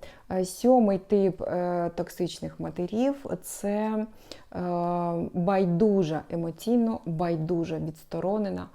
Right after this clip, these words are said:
холодна матір. Е, отже, така мама, вона, м,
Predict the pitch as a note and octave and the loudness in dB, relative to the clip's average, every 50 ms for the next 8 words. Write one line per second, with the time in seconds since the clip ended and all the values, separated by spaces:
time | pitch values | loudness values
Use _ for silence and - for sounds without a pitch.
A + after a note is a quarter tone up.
0 | - - _ - - - F3 E3 D#3 D#3+ E3 E3+ E3+ D#3+ E3 E3+ E3+ E3+ - - | -20 -20 _ -12 0 4 4 4 4 2 0 0 0 -2 -2 -6 -6 -6 -8 -10
1 | - - F#3 F3+ F3+ F3 F3 E3+ E3 D#3+ D#3+ D#3+ D#3+ D#3 - - - - - - | -6 -4 -4 -4 -2 -4 -4 -4 -6 -6 -6 -6 -8 -8 -8 -10 -18 -20 -20 -20
2 | - - A3+ - - - - - F3 E3+ E3+ F3 F3 F3 E3+ - - - G3 G#3+ | -18 -18 -18 -18 -18 -14 -6 -4 -2 0 0 0 0 0 -2 -2 -2 2 4 4
3 | G3 F#3 F#3+ F#3+ F#3 - G3 F#3+ - - G3 G3 F#3 - - - F#3+ F#3+ F#3+ G3+ | 4 4 2 0 0 -2 -6 -6 -2 -2 0 2 2 0 0 0 0 0 0 0
4 | A3 A#3+ A#3 A3 F#3 D#3+ E3+ E3+ F3 F#3 F#3 F#3+ F#3+ F#3+ F#3+ F#3 F3+ - - - | 2 2 2 2 2 0 -2 -2 -2 -2 -4 -4 -4 -2 -2 -2 -2 -4 -4 -4
5 | F3+ F3 F3 F3 F3 F3 F3 F3 F3 F3 - - | -2 -2 -2 0 0 0 -2 -2 -2 -4 -6 -8